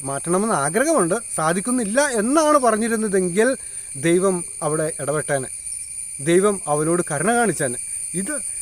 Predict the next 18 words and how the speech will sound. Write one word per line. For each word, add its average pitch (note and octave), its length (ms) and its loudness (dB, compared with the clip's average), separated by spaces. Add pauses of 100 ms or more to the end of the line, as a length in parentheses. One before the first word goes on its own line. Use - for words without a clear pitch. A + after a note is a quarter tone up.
(160)
ഇദ്ദേഹം G#3 340 4
പറയുന്നത്, G#3 640 4 (140)
"ഞാൻ F3 260 2
ഒരിക്കലും B3 380 0
ഇത് C4+ 80 0
മാറ്റുകയില്ല, A3 560 2
എനിക്കിത് F3+ 280 0
മാറ്റാൻ G#3 360 0
പറ്റില്ല, F3 380 0 (920)
ഇതൊന്നും A3 240 2
മാറ്റിയിട്ടുള്ള G3+ 540 2
ജീവിതം F#3+ 300 4
എനിക്ക് G#3 220 4
വേണ്ട" A3 280 4
എന്നാണ് C4+ 320 4
ഇദ്ദേഹം A3 240 2
പറയുന്നത്. E3+ 340 0
അപ്പോൾ - 580 -2